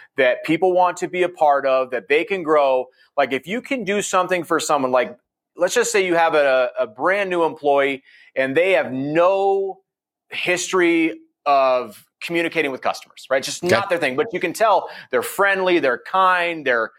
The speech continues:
Speaker 1: they're interactive. You can mold that person into giving them skills they never had when they got there.
Speaker 2: Mm-hmm.
Speaker 1: I mean, the best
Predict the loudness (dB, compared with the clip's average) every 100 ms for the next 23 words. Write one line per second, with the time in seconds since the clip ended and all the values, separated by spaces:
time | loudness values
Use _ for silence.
0 | _ -4 0 2 4 2 0 -8 -12 _
1 | _ -8 -4 -2 -2 2 2 2 2 0
2 | 0 0 0 0 -4 -4 -4 0 -2 0
3 | -2 -2 -2 0 2 2 0 0 2 2
4 | 2 2 2 0 2 2 2 -2 -4 -8
5 | -10 -4 0 0 0 -2 -2 0 2 2
6 | 0 -8